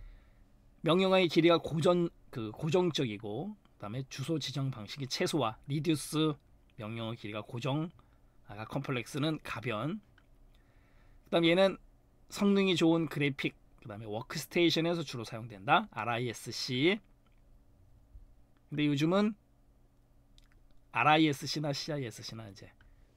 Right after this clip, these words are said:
구별이 줄어든다라는 거죠. 그래서 시-, 최근 들어서는 씨아이에스씨 계열의 씨피유가 알아이에스씨의 장점을 흡수하면서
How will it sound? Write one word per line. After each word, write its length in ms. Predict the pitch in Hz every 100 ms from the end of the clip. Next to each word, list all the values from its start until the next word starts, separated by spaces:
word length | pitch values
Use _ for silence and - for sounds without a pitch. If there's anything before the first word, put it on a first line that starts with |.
| - - - -
구별이 340 | - 123 120 113
줄어든다라는 680 | - 117 104 101 101 95 95
거죠. 280 | - - 160 - - - - - - - -
그래서 180 | - 110
시-, 100 | - - _ _ _
최근 280 | - 180 170
들어서는 360 | 165 156 156 190
씨아이에스씨 680 | 214 202 180 160 139 139 135
계열의 480 | 131 113 147 165
씨피유가 840 | 165 147 - 113 101 98 110 160 214
알아이에스씨의 720 | 101 110 113 107 - 127 139
장점을 400 | - 101 - 107 120
흡수하면서 760 | 139 123 95 92 143 185 208